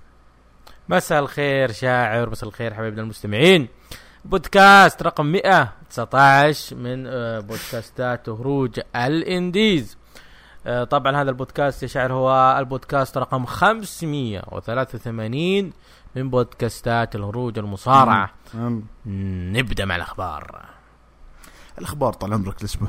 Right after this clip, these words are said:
Speaker 2: هذا مي بمرة واجد، بس يعني جميلة كذا. عندنا فريق قديم إذا تتذكر اللي هو دارين دروزدوف وديلو براون، فريق مرة، مرة قديم. فالأسبوع هذا راح يتجمعون مع بعض. آه، في عرض، آه،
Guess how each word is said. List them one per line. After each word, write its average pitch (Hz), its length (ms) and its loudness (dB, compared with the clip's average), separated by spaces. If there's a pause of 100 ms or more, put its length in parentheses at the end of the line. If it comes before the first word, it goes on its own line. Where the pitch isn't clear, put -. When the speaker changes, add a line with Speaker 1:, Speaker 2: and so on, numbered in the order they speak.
Speaker 2:
هذا 101 180 -2
مي 110 100 2
بمرة 101 280 -2
واجد، 120 420 -6
بس - 260 -2
يعني 233 340 0
جميلة 127 500 -4
كذا. 117 320 -6
عندنا 117 480 2
فريق 156 400 4
قديم 127 380 0
إذا 107 120 0
تتذكر 107 440 -6
اللي 101 160 -4
هو 110 120 -2
دارين 110 600 0
دروزدوف 120 640 -2
وديلو 113 500 -2
براون، 113 360 4 (540)
فريق 190 280 6
مرة، 135 260 0
مرة 123 200 0
قديم. 95 340 -6
فالأسبوع 113 600 -6
هذا 104 280 -6
راح 101 180 -6
يتجمعون 107 440 0
مع 95 140 -2
بعض. 104 300 -4 (580)
آه، 107 340 -4
في 127 240 0
عرض، 123 400 0
آه، 110 220 -4